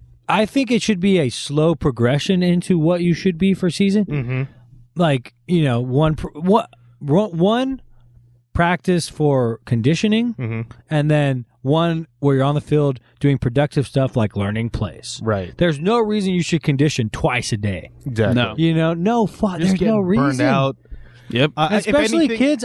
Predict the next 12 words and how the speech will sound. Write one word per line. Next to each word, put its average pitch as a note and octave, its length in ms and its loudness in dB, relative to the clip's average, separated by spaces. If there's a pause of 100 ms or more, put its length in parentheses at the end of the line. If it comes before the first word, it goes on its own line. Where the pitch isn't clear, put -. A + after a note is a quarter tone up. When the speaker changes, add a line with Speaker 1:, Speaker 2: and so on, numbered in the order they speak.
Speaker 1:
I C4+ 220 2
was D4 180 0
more A3 220 0
worried G#3+ 220 0
about F#3 260 0
getting F3 220 0
pussy F#3+ 360 2
than C3+ 220 2
anything C3 520 0 (580)
in D3+ 180 0
high G3 220 2
school. D#3+ 260 2